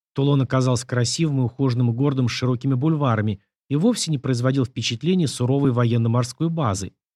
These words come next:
Везде были трехцветные транспаранты и перетяжки через улицы "Vive la Russe", "Vive la France".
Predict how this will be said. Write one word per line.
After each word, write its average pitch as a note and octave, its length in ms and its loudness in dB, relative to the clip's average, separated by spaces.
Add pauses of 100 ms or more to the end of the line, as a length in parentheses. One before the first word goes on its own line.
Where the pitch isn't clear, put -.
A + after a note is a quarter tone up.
(560)
Везде B2+ 400 2
были A#2+ 160 2
трехцветные B2+ 640 -2
транспаранты A#2+ 680 0
и - 20 0
перетяжки A#2 580 -2
через A#2+ 380 -2
улицы G2+ 420 -2 (380)
"Vive B2 240 2
la A#2+ 160 2
Russe", G#3+ 280 -2
"Vive A#2+ 200 0
la B2+ 120 2
France". F#2+ 460 -6